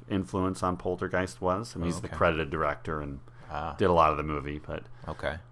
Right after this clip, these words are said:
Speaker 1: many people, uh, seem to think that it's much more of a Spielberg movie than
Speaker 2: Mm.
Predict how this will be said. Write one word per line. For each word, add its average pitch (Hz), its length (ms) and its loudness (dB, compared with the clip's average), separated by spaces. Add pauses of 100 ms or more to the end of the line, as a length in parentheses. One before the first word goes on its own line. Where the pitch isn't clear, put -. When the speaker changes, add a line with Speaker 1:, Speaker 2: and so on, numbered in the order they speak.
(160)
Speaker 1:
many 92 580 2
people, 85 840 -2
uh, 78 360 -4 (100)
seem - 280 -6
to 78 60 -6
think - 280 -6
that 80 220 -4
it's - 220 -8
much 87 220 2
more 87 140 4
of 78 80 2
a 78 40 -2
Spielberg 95 600 6
movie 73 500 -2
than 71 380 -6 (260)
Speaker 2:
Mm. 76 340 -10